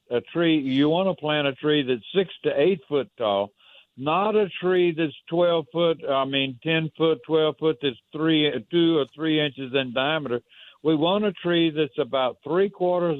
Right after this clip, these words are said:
of an inch in diameter, six feet tall, and we, <clears throat> we cut it off a, a, a little more than, uh, uh, halfway, say, like, at four foot. The main deal on a pecan tree when you plant it is, is let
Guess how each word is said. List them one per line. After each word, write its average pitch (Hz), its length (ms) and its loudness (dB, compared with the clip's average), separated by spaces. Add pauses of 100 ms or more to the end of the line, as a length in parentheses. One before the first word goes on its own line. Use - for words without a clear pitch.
of 135 120 -2
an 143 100 -2
inch 156 220 -2
in 147 160 -6
diameter, 127 520 0 (140)
six 175 180 -2 (120)
feet 165 260 0
tall, 131 400 0 (560)
and 147 220 -2
we, 151 260 0 (140)
<clears throat> 160 500 -2
we 139 240 -2
cut 202 180 2
it 196 160 2
off 160 280 -2
a, 139 580 -4
a, 151 40 4
a - 20 2
little 220 340 2
more 175 320 0
than, 143 300 -2
uh, 117 360 -2
uh, 104 720 -2 (320)
halfway, 147 800 0
say, 143 140 2
like, 135 340 0
at 120 80 -4 (100)
four 190 360 0
foot. 151 300 0 (800)
The 139 120 0
main 208 680 0
deal 135 580 2
on 135 180 0
a 139 60 0
pecan 185 520 -4
tree 170 240 0
when 156 240 -2
you 151 140 -2
plant 143 320 0
it 123 120 2
is, 120 360 0
is 107 60 -4
let 156 340 2